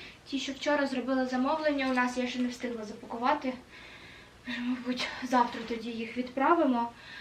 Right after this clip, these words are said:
Е, зараз піду їх відправлю на пошту. Там, звісно, дощ, але я вдягнула кепочку. Ну, кепочку я вдягнула, бо в мене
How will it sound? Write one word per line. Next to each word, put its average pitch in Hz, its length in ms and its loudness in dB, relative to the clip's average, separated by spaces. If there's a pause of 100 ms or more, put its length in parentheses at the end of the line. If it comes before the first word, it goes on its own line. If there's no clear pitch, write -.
(380)
Е, 226 1000 2 (1300)
зараз 269 220 4
піду 285 220 0
їх 262 240 2
відправлю 262 400 8
на 240 100 4
пошту. 285 540 4 (480)
Там, 240 220 0
звісно, 247 360 -2
дощ, 262 440 2
але 226 200 -2
я 226 140 0
вдягнула 226 420 -2
кепочку. 247 500 0
Ну, 403 120 0
кепочку 285 380 0
я 285 60 6
вдягнула, 269 320 0
бо 247 80 0
в 254 40 2
мене 262 320 6